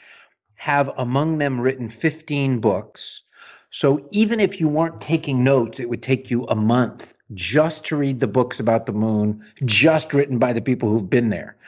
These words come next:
<laughs> And that there is literally a library of historical and technological literature about going to the moon.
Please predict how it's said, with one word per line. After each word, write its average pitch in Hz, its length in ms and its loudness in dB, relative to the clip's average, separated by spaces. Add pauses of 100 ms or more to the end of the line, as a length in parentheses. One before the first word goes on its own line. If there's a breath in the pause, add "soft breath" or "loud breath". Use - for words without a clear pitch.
(320 loud breath)
<laughs> - 600 -4
And 170 180 0
that 151 480 -2
there 165 140 8
is 147 200 6
literally 135 720 4
a 110 80 2
library 110 1000 4
of 101 500 0 (260)
historical 117 1200 2
and 104 220 0
technological 110 880 2
literature 107 600 4
about 101 680 2 (340 loud breath)
going 117 260 2
to 104 60 -2
the 101 100 -2
moon. 143 460 2